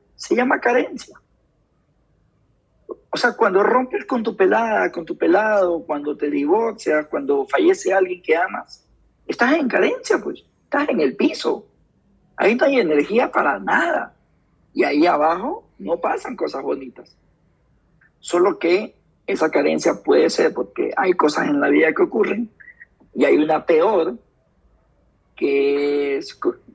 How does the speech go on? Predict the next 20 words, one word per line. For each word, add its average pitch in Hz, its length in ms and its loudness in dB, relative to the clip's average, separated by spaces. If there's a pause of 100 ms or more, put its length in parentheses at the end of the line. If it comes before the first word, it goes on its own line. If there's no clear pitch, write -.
(180)
una 147 180 -2
especie - 300 2
de 147 100 2
carencia 147 480 2
recargada, 143 840 2
que - 80 -2
es - 80 -2
la 135 140 0
que 139 160 -6
tú 254 280 0
mismo 208 420 -6
insistes - 540 -6
en - 140 -8
tenerla. - 500 -2 (1400)
Entonces, 151 420 0
nada 214 640 4
es 247 100 -4
suficiente 247 560 -2
para 226 200 -2
ti. 208 240 -8